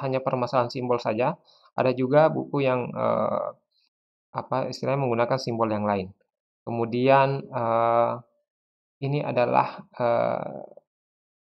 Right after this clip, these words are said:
Q nol atau state awal ya. Ini kadang juga kita,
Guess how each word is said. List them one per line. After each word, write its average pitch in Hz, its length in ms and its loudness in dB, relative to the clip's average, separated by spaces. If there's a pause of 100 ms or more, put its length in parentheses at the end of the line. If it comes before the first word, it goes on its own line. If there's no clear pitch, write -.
(100)
Q - 80 -18
nol 156 320 4
atau 127 240 4
state - 260 -2
awal 147 480 6
ya. 147 160 0 (160)
Ini 160 460 0 (340)
kadang 127 320 0
juga 143 320 2
kita, 120 560 4